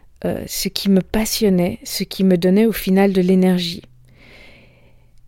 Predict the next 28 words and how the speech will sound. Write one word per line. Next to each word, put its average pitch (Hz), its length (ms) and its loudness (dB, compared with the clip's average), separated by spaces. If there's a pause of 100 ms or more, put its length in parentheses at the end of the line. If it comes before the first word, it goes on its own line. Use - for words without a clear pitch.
(160)
Et 220 60 6
donc 233 180 6
c'est 208 120 0
ce - 80 -4
qui - 100 -2
a 175 60 4
donné 180 240 4
naissance 196 480 0
à 190 60 -2
la 185 200 0
High 190 220 6
Vibe 185 280 4
Community. 185 800 0 (500)
Parce 208 220 2
que - 80 0
j'ai 196 180 2
envie 196 300 0
de, 185 220 0
de 175 160 -2
transmettre, 190 600 -2
j'ai 190 100 -2
envie 190 160 -2
de - 120 -20
partager, 196 480 0
j'ai 180 160 -2
envie 190 140 0
de - 80 -10
rencontrer, 208 680 0